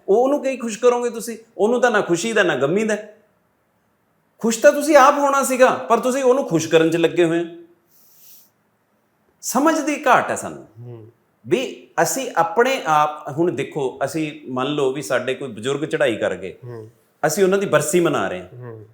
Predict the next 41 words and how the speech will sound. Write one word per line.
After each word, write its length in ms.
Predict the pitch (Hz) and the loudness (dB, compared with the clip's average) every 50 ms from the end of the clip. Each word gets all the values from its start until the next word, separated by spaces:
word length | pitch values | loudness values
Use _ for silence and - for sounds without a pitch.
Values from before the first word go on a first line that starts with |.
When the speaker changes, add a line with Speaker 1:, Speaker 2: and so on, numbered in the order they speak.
| _ _ _ _ _ _ _ _ _ _ _ _ _ _ _ _ _ _ _ _ _ _ - | _ _ _ _ _ _ _ _ _ _ _ _ _ _ _ _ _ _ _ _ _ _ -4
Speaker 1:
ਤੇ 260 | 196 196 196 - - - _ _ _ _ _ _ _ _ _ _ _ - | -4 -4 -4 -6 -18 -20 _ _ _ _ _ _ _ _ _ _ _ -10
ਸਾਨੂੰ 360 | - 170 160 165 185 202 214 | -4 -2 0 2 2 2 2
ਇਹ 60 | 214 | 4
ਲੱਗਦਾ 260 | 202 175 165 165 190 | 2 2 2 2 0
ਵੀ 160 | 190 202 196 | 0 0 0
ਅਸੀਂ 160 | 185 - 208 - | 0 -2 -4 -6
ਪਾਠ 260 | - 160 160 165 170 | -2 -2 -2 -2 -2
ਉਹਨਾਂ 200 | 165 170 226 285 | -2 -2 -2 -2
ਲਈ 100 | 311 320 | -2 0
ਕਰਾ 220 | 320 285 277 269 | 2 2 2 2
ਰਹੇ 120 | 269 269 277 | 0 -4 -6
ਹਾਂ। 80 | - - - _ _ _ _ _ _ _ _ _ _ _ _ _ _ _ _ _ _ _ _ _ _ _ _ _ _ _ _ _ _ _ | -12 -18 -20 _ _ _ _ _ _ _ _ _ _ _ _ _ _ _ _ _ _ _ _ _ _ _ _ _ _ _ _ _ _ _
ਸਾਨੂੰ 280 | - - 190 214 254 311 | -4 0 0 2 4 4
ਲੱਗਦਾ 280 | 330 233 185 190 214 240 | 4 4 4 4 2 0
ਨਾ 260 | 294 330 - - - - _ _ _ - | -2 -4 -8 -10 -14 -20 _ _ _ -10
Speaker 2:
ਸਾਨੂੰ 300 | - 135 127 127 131 131 | -8 -6 -6 -4 -4 -2
ਇਹ 60 | 135 | 2
Speaker 1:
ਵੀ 80 | 160 | 4
ਉਹਨਾਂ 180 | 214 233 247 262 | 4 6 6 4
Speaker 2:
ਲੱਗਦਾ। 40 | 247 | 2
Speaker 1:
ਦੀ 60 | 254 | 4
ਬਰਸੀ 340 | 185 190 180 180 - 185 180 | 6 6 6 4 4 2 4
ਹੈ 60 | 180 | 4
ਜੀ, 140 | 175 180 180 | 4 4 4
ਅੱਜ 60 | 175 | 4
ਉਹਨਾਂ 240 | 180 190 196 214 220 | 4 2 2 2 2
ਲਈ 80 | 208 | 0
ਪਾਠ 320 | - - 170 147 - 135 131 | 2 4 4 4 4 2 0
ਹੋ 80 | 123 | -4
ਰਿਹਾ। 140 | 107 104 98 98 - - _ _ _ _ _ _ _ _ _ _ _ | -4 -6 -8 -10 -12 -20 _ _ _ _ _ _ _ _ _ _ _
Speaker 2:
ਕਈ 120 | - 131 135 | -6 -4 -2
ਤਾਂ 160 | 139 143 139 | 0 0 2
ਕਹਿੰਦੇ 300 | 143 139 139 151 151 147 | 2 2 2 2 2 0
ਆ 40 | 147 | 0
ਵੀ 80 | 143 | 0
ਭੁੱਖੇ 320 | 143 143 135 - - 131 123 | -4 -6 -10 -8 -4 -2 -2
ਰਹਿ 160 | 131 135 131 | 0 0 0
ਜਾਣਗੇ 340 | 139 147 143 135 139 135 131 | 0 0 0 0 0 -2 -2
ਜੇ 120 | 131 131 | -2 -4
ਕ-, 260 | 131 139 139 135 - 165 151 - - 170 170 - - - - - - 160 | -2 -2 -2 0 -2 -2 -4 -2 0 0 2 2 2 -2 -2 -2 0 4
ਜੇ 80 | 185 | 4